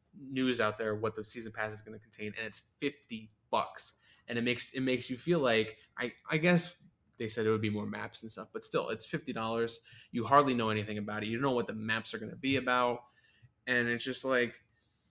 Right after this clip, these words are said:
that's the price of a game, practically. You know what I mean? And it's like, the experience that you're bu-, that you're plunking down sixty bucks for is, doesn't feel like the whole experience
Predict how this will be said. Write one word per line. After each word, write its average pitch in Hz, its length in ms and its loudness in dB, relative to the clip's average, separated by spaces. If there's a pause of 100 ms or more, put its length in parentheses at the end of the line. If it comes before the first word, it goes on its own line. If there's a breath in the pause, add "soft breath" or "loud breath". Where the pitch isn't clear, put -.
(1300)
that's 135 400 0
the 135 80 -10
price 151 360 0
of 139 140 -2
a 139 40 -2
game, 135 360 2 (100)
practically. 113 540 -6 (120)
You 117 100 -6
know 117 120 -2
what 127 120 2
I 127 60 0
mean? 147 200 0
And 123 120 0
it's 113 120 -6
like, 120 300 -2 (400)
the 120 140 -6
experience 127 600 2
that 120 200 -4
you're 113 100 -4 (160)
bu-, 117 260 -2
that - 180 -6
you're 120 80 0
plunking 120 520 -4
down 117 180 4
sixty - 320 -8
bucks 117 280 -4
for 165 360 0
is, 123 220 -4 (260)
doesn't 120 280 2
feel 127 180 0
like 117 100 2
the - 60 -16
whole 117 160 0
experience 113 640 -6